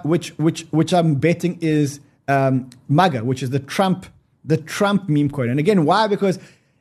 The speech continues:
as the elections start to come up, this meme coin gonna start flying. So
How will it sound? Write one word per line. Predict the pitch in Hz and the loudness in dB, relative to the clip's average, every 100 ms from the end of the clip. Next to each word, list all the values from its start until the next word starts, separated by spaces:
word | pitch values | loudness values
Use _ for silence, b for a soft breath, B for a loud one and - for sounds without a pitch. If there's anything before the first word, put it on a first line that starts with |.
| - | 0
as | 196 240 185 | 2 4 4
the | 214 | 2
elections | 208 220 - 202 | 2 0 -2 -2
start | 196 196 | 0 0
to | 196 | -2
come | 185 180 | 0 0
up, | 208 196 - - - | 0 -4 -10 -18 -2
this | 160 196 | 0 2
meme | 175 190 | 0 0
coin | 190 180 | 2 0
gonna | 156 156 | 0 -2
start | 139 160 | -2 -4
flying. | 135 160 123 107 - _ - | -2 -4 -4 -8 -16 _ -6
So | - 196 190 185 | 2 4 4 0